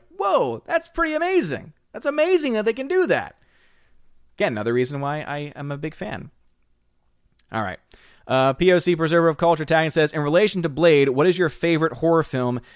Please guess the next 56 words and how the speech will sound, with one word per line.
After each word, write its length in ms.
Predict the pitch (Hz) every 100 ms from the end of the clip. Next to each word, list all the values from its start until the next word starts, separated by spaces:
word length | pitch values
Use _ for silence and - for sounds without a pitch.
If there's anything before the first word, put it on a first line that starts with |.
| _ -
Do 80 |
you 80 | 131
like 180 | 143 139
serious 420 | - 208 208 202
horror 220 | 190 196
film, 380 | 175 190 180 180
Exorcist, 460 | - 151 - 170 160
or 40 |
comedy 300 | 147 143 147
horror 160 | 139 143
film 180 | 139 139
like 120 | 131
The 100 | 123
Evil 240 | 127 120
Dead, 420 | 117 139 143 139 139 _ _
slasher, 380 | - 139 131 139
or 60 |
monster? 420 | 123 127 120 127
Also, 240 | 117 123 123
to 60 |
give 120 | 120 117
my 80 |
email." 380 | 123 139 123 107 - _ -
Um, 260 | 143 143
so 140 | 139 151
P 140 | 190
O 20 |
C, 220 | 185 165 -
I've 160 | 139 -
already 340 | 165 202 208 165
answered 360 | 170 185 170
the 60 | 151
question. 540 | - 175 160 123 117 -
I 100 | 127
got 380 | 127 131 170 185
your 100 | 180
email. 540 | 190 180 113 98 143 - _
So 160 | _ 120
second 280 | 117 151 175
time 140 | 170
I've 80 | 160
answered 340 | 156 156 135
that. 260 | 120 120 - _ _ -
And 140 | 131
also 240 | 147 160 151
someone 400 | - 175 175 165
else, 380 | 156 165 -
if 180 | 135 -
not 220 | 135 139
you, 320 | 135 170 175 143
ans-, 320 | 143 131 -
asked 240 | 135 131
me 80 | 135
that 160 | 127 -
question 320 | 127 - 120
earlier. 400 | 127 117 98